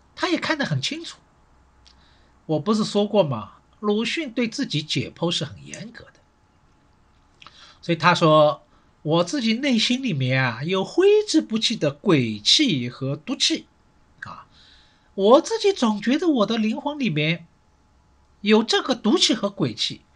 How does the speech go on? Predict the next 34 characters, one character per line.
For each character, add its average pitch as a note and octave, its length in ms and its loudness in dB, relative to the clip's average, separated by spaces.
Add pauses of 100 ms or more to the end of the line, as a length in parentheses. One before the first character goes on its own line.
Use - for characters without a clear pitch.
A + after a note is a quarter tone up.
(520)
我 D#4+ 300 4
很 E3+ 360 2
憎 G4+ 400 -2
恶 F#3 200 2
它， C#3+ 400 -4 (320)
想 A3 320 -4
除 A#3 400 -4
去， - 340 -4 (760)
而 C3 200 -2
除 - 260 -14 (120)
不 C3+ 80 -6
去。” - 300 -8 (1120)
所 G4+ 140 2
以 A4+ 60 6
鲁 C#4+ 220 4
迅 G4 240 0
的 E4 100 4
所 - 520 -2
谓 A#3+ 120 4
的 A3 140 -2
悲 D#4 340 4
观 C4 420 -2
绝 B2+ 220 -2
望， F3 260 0
是 - 140 -4
对 C#4+ 200 -4
自 A#4 360 -4
己 A#2 140 -2
的 F#3+ 100 -14
悲 C#3 260 0
观 B2 300 -6 (560)
和 B2 160 -10
绝 A2+ 220 -12
望。 C3+ 180 -10